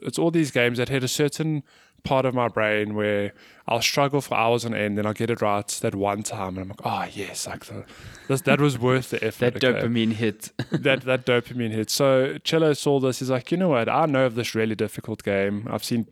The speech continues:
Speaker 1: like, YouTubers or people play it, whatever. It's called Pogo Stuck. Um, yeah, and why don't you give it a bash?" Um,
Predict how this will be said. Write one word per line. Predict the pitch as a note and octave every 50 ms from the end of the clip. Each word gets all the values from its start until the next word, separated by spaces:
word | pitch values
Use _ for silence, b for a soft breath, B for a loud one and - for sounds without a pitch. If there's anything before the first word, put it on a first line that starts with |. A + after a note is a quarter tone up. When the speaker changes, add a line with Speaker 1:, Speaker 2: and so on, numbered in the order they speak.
| _ -
Speaker 1:
like, | A2 G#2 G2+ - - _ _ -
YouTubers | G#2 G#2+ G#2+ - - A#2+ A2+ G#2 G#2 G2+ G2+ F2+ G2+
or | F#2+ F#2 F2
people | - - - B2+ A2+ - F#2+
play | - B2+ C#3 C3+ C3+
it, | B2
whatever. | B2 B2 A#2+ A2+ A#2+
It's | A#2+ A#2 - -
called | - A2+ -
Pogo | - A#2+ A#2 A2 A2 A#2
Stuck. | - - A2+ G#2 G#2 - _ - - B B B B B B B B B B B B B -
Um, | - A#2+ A#2 A2+ A2+ A2+ A2+ A#2+ - -
yeah, | - E3 F3+ G#3+ G3 C3+
and | A#2 A#2 A2+ G#2+
why | G#2 G#2+ G#2+ A2
don't | A#2 B2+ A#2+ -
you | B2+
give | - B2+ B2+ A#2+
it | A#2+
a | A#2+
bash?" | A2+ D3+ D3 B2 G2+ G2 G#2 - - - - - _ _ _ _ _ _ _ _ _ _ -
Um, | A2+ A#2 A#2 A#2 A#2+ A#2+ A#2+ A#2+